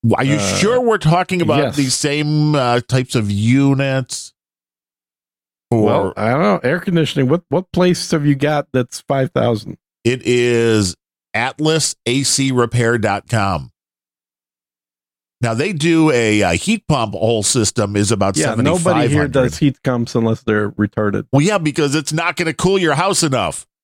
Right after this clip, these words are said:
Speaker 2: No.
Speaker 1: But that's what, soon that's gonna be the federal law. You wait and see. That's gonna be the new federal law. Be like, "Well, no, you can't have a condenser unit. Those are way too hard on the environment that we're trying to
Speaker 2: Mm-hmm.
Speaker 1: save."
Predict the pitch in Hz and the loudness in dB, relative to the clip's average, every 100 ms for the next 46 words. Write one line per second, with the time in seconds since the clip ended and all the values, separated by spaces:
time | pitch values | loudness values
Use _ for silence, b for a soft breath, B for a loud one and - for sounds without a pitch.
0 | _ 120 117 120 - _ - 143 160 180 | _ -4 -4 -6 -12 _ -6 -4 -2 0
1 | 175 165 - 220 285 285 220 - 190 185 | 0 0 -2 0 0 0 -4 -2 -4 0
2 | 165 165 143 113 _ _ _ - 180 175 | 0 0 -2 -6 _ _ _ -8 -2 2
3 | 160 127 127 123 98 127 151 196 202 190 | 2 2 2 2 0 0 0 2 2 2
4 | 175 175 165 156 - 165 139 127 143 - | 2 0 -4 -6 0 0 2 0 -2 -2
5 | 160 156 147 139 143 - 139 139 127 120 | -2 0 0 -2 -4 -2 0 2 2 2
6 | 120 117 110 107 85 71 - _ _ - | 2 2 2 0 0 -4 -14 _ _ -6
7 | 78 78 87 82 76 120 120 98 127 107 | -2 0 2 0 0 -2 0 0 0 0
8 | 107 85 107 110 101 73 71 73 71 110 | -2 -2 -2 0 0 0 0 -2 -2 -2
9 | 185 135 123 113 98 95 131 156 131 - | 2 2 2 0 0 0 0 0 -2 0
10 | 151 135 95 - 147 190 147 113 110 113 | 0 0 -2 -4 -2 0 2 0 0 -2
11 | 113 104 160 170 107 80 69 98 95 95 | -2 -2 0 0 0 -2 -2 -2 0 0
12 | 85 104 95 - 87 101 87 80 67 | 0 0 0 0 0 2 2 0 -2